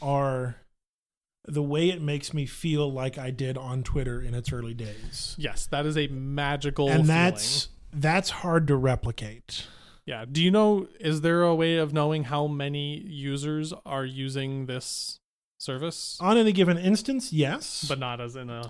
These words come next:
Speaker 2: total?
Speaker 1: Not an aggregate. I mean, there are some instance trackers where you can go, they're, they're just trying to list all the instances they can find.
Speaker 2: Right, you can just spider them all.
Speaker 1: And you can just see, you know, this one's got ten thousand, this one's got twenty, you know,
Speaker 2: Yeah.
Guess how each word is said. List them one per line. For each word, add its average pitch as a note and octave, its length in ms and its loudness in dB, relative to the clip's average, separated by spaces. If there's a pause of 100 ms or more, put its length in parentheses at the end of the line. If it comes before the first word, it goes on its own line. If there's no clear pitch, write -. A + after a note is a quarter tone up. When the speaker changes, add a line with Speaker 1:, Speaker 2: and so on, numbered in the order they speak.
(200)
Speaker 2:
total? - 120 0
Speaker 1:
Not G#3+ 160 8
an G#3 100 6
aggregate. F#3+ 500 4
I F#3+ 60 8
mean, G3 100 10
there A3+ 160 6
are A#3+ 40 4
some F3+ 200 2
instance E3+ 420 4
trackers G3 840 -2
where D3+ 140 2
you D3+ 140 4
can D3+ 180 0
go, C#3+ 260 4
they're, C#3+ 240 4
they're C#3 100 -4 (120)
just C#3+ 200 -6
trying E3 120 2
to C3 60 -4
list D3+ 240 0
all C#3 160 2
the C#3 120 4
instances C#3 420 4
they C3+ 100 2
can B2+ 160 0
find. C#3+ 340 2
Speaker 2:
Right, F3+ 120 4
you B2 80 -6
can B2+ 80 -8
just A#2+ 160 -4
spider A2+ 400 -6
them A2 180 -10
all. G#2+ 300 -10
Speaker 1:
And D3+ 180 4
you D#3 120 6
can D3+ 220 -2
just C3+ 320 -2 (200)
see, D3+ 680 2 (580)
you E3+ 120 2
know, C3+ 160 4
this D#3 180 2
one's D3 140 -2
got F3 160 -2
ten C4 160 0
thousand, C3 300 0
this A#2+ 140 -6
one's D3 120 0
got F3 160 0
twenty, A2+ 500 2
you C#3+ 160 -2
know, B2 300 0
Speaker 2:
Yeah. A2+ 240 -8